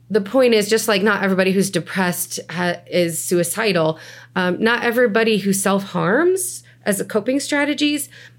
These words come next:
is intending to end their life. Um, yes, self-harming can lead to end of life, um, if it, it goes too far. Um, but oftentimes there, it's a very different strategy for a very different type of,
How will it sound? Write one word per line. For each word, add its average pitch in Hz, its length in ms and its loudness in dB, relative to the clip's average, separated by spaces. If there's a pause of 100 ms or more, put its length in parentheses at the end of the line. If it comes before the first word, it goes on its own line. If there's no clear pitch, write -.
(140)
is 214 320 4 (220)
intending 214 540 2
to 190 140 -4
end 170 180 0
their 156 100 0
life. 50 460 -10 (380)
Um, 180 280 0
yes, 240 400 2
self-harming 214 560 0
can 190 260 0
lead 214 300 0
to 277 180 0
end 262 140 0
of 247 140 0
life, 247 420 0 (120)
um, 170 400 0 (300)
if 190 180 2
it, 180 120 2
it 180 140 0
goes 185 220 2
too 190 140 -2
far. 185 540 0
Um, 190 280 -2 (220)
but 208 120 2
oftentimes 311 640 0
there, 208 420 0 (160)
it's 196 200 0
a 190 60 4
very 196 300 2
different 220 260 -2
strategy 180 440 -2
for 175 160 0
a 165 40 2
very 175 360 0
different 175 360 -4
type 170 300 -6
of, 156 280 0